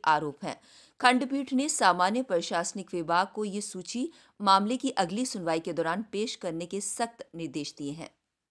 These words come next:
श्रीनगर लेह राष्ट्रीय राजमार्ग को भारत चीन गतिरोध के बढ़ने के बाद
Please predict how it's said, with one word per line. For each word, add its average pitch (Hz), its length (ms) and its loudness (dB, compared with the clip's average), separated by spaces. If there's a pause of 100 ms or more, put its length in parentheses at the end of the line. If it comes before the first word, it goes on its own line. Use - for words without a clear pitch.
(760)
श्रीनगर 294 480 4
लेह 294 280 4
राष्ट्रीय 240 420 8
राजमार्ग 220 500 6
को 262 140 2
भारत 208 380 2
चीन 240 220 -2
गतिरोध 196 500 0
के 233 120 -2
बढ़ने 160 300 -2
के 175 140 -2
बाद 185 260 4